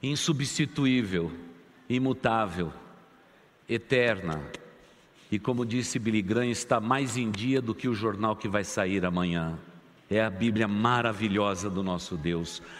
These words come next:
Amamos esta palavra de todo o nosso coração e nos dedicamos a ela, porque através dela, as palavras de Deus reveladas aqui são espírito e vida para nós.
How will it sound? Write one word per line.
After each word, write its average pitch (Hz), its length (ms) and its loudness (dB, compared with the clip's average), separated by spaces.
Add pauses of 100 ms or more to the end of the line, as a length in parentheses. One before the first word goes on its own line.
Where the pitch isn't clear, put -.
(140)
Amamos 139 800 4
esta 135 320 0
palavra 127 600 2
de 117 140 -2
todo 143 400 0
o 131 60 2
nosso 127 440 -2
coração 107 800 -2 (480)
e 117 80 0
nos 120 220 -2
dedicamos 143 640 0
a 135 120 4
ela, 131 280 6
porque 127 540 0
através 127 580 0
dela, 110 560 2 (460)
as - 180 0
palavras 165 760 2
de 156 120 0
Deus 143 280 0
reveladas 143 540 4
aqui 165 320 2
são 151 240 -2
espírito 170 600 0
e 180 40 4
vida 139 320 2
para 117 200 0
nós. 87 480 -2